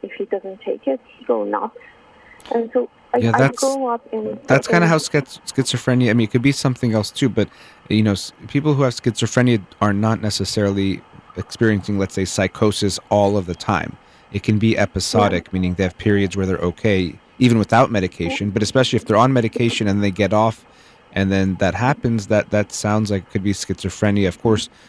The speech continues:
Speaker 2: a brain injury can lead to certain types of behaviors and thoughts, uh, but it could also be that genetically he had that. But so y-, when you were younger, you remember your father having these episodes?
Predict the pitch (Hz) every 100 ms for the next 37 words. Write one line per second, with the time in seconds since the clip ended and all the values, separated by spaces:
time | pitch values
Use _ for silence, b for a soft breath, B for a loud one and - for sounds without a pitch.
0 | B 101 92 117 123 107 120 120 120 113
1 | 107 98 104 107 - 92 - 95 98 104
2 | 101 - 95 85 _ - - - 101 87
3 | 98 95 98 95 87 82 - 98 98 -
4 | - - B B B - 90 87 95 98
5 | 107 101 - 101 101 92 - 95 95 98
6 | 95 - 95 85 90 - - 120 117 90
7 | 78 - B B B B 117 - 123 120
8 | 117 120 _ _ - 117 120 120 127 120
9 | 117 120 120 117 107 104 107 104 107 101
10 | - 107 101 92 - 104 98 110 107 101
11 | 98 101 - 101 - 117 143 143 147 -
12 | -